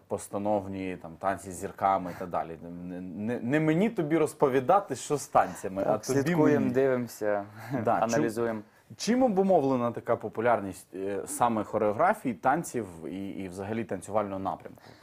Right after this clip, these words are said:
Speaker 2: Хореографія — це як м-, вид мистецтва. Дуже довго замовчувалось в шоу-бізнесі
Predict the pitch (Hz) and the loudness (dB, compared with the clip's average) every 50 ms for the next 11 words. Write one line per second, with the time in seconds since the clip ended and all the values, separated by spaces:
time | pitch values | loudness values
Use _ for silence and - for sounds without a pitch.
0 | - - - _ - - 123 131 165 220 214 - - 127 - - 131 123 120 - | -20 -20 -20 _ -14 -12 -12 -12 -12 -14 -12 -8 -8 -10 -8 -6 -8 -8 -8 -8
1 | 117 117 117 110 101 117 147 139 - 117 120 123 - - - 110 98 87 - - | -10 -10 -10 -8 -4 -4 -4 -4 -4 -8 -10 -10 -10 -8 -4 -4 -4 -4 -4 -8
2 | - 85 85 85 87 98 127 151 151 147 131 113 107 135 131 123 113 101 110 107 | -12 -8 -8 -8 -8 -10 -12 -10 -8 -8 -8 -8 -6 -6 -6 -6 -6 -6 -6 -6
3 | 95 104 107 104 107 107 113 113 101 - - - 98 95 95 92 92 95 - - | -2 -2 -4 -2 -2 -2 -4 -4 -6 -10 -10 -10 -8 -6 -6 -6 -8 -10 -12 -12
4 | - - 98 95 90 92 107 107 104 104 98 92 - - - 95 92 92 | -10 -8 -8 -6 -6 -4 -4 -4 -4 -4 -6 -8 -8 -8 -6 -4 -4 -4